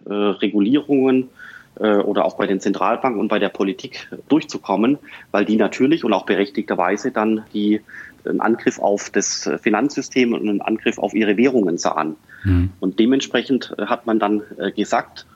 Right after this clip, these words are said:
Speaker 1: äh, man möchte in Europa das ganze Thema regulieren. Das heißt, mika, diese Regulierung, die kommt in zwei Jahren.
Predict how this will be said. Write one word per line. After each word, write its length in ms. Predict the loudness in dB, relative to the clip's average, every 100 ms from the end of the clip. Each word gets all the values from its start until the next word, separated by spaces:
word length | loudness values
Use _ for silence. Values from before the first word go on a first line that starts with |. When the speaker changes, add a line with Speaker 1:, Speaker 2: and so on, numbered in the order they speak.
| -10
Speaker 1:
äh, 120 | -6
man 220 | 0 2 2
möchte 240 | 0 0
in 140 | 0
Europa 440 | 2 2 2 2 -2
das 140 | 0
ganze 260 | -4 -2 -2
Thema 240 | 0 0
regulieren. 600 | 2 0 2 4 2 2
Das 180 | -2 -2
heißt, 300 | -2 -2 0
mika, 500 | 0 0 -6 -8 -8 -8
diese 200 | -6 -2
Regulierung, 540 | -2 2 2 2 0 0
die 80 |
kommt 240 | 0 -2 -2
in 80 | -2
zwei 220 | 0 2
Jahren. 380 | 2 0 -2